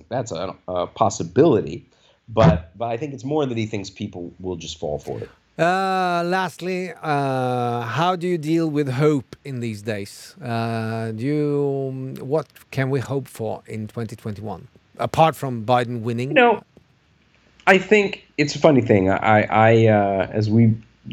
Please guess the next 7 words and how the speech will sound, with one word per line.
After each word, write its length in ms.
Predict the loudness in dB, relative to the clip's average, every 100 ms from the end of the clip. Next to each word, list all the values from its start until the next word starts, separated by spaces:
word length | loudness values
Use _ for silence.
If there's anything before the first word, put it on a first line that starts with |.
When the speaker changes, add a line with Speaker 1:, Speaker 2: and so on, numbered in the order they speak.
| -8 4
Speaker 1:
talked 240 | 4 4
about 240 | 2 2
in, 280 | 2 -4 -4
in 160 | -2 2
email, 680 | 6 6 6 4 2 -2 _ _ _ _ -2
um, 840 | 4 6 6 6 4 2 -2 -10 -14 _ _ _ _ _ _ _ _ _ _ _ _ _ _ _ _ _ _ _ _ _ _ _
history 1120 | 0 2 2 -2 2 4 4 4 2 0 -8